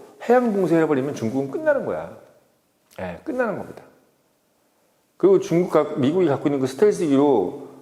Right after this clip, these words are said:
어? 예를 들면 벙커버스터 같은 거 비슷한 용도로, 어? 그냥 배를 그냥 폭격을 한다고 생각해 주십시오.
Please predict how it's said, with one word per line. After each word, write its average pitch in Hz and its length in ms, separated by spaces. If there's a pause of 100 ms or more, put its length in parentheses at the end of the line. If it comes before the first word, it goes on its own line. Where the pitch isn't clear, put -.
(160)
어? 139 480
예를 123 140
들면 123 200
벙커버스터 160 480
같은 127 240
거 113 160
비슷한 120 380
용도로, 107 680 (360)
어? - 480
그냥 151 240 (1600)
배를 139 220
그냥 135 240
폭격을 - 340
한다고 131 220
생각해 90 240
주십시오. - 260